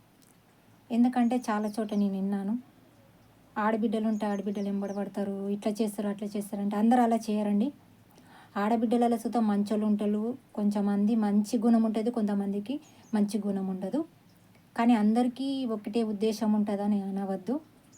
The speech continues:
ఎందుకంటే ఆడబిడ్డలు సుత కొంతమంది మంచిగా చూసుకుంటారు, కానీ ఆడబిడ్డలు ఎంబడి పడేటోళ్ళు సుత చాలామంది ఉన్నారు. ఆడబిడ్డని గౌరవించడము, ఆ, కొంతమంది గౌరవిస్తారు, కొంతమంది గౌరవించరు, నోటికి వచ్చినట్టు మాటలు అంటారు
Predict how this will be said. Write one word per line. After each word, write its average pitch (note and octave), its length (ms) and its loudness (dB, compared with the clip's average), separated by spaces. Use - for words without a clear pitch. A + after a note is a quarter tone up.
ఎందుకంటే A3+ 460 0
ఆడబిడ్డలు G3+ 420 -2
సుత G#3 480 -4
కొంతమంది G3+ 440 -2
మంచిగా G3 380 -2
చూసుకుంటారు, G3 500 -8
కానీ A3+ 260 -2
ఆడబిడ్డలు A3+ 440 0
ఎంబడి G#3+ 240 0
పడేటోళ్ళు G#3 380 -2
సుత G#3 140 -4
చాలామంది G3 460 -4
ఉన్నారు. F#3 300 -8
ఆడబిడ్డని G#3+ 500 0
గౌరవించడము, G3+ 960 0
ఆ, G#3 720 2
కొంతమంది A3 460 2
గౌరవిస్తారు, G#3+ 600 -2
కొంతమంది G3 500 -2
గౌరవించరు, G3 640 -4
నోటికి G#3 340 -2
వచ్చినట్టు G3+ 360 -6
మాటలు F#3+ 360 -6
అంటారు F#3+ 440 -6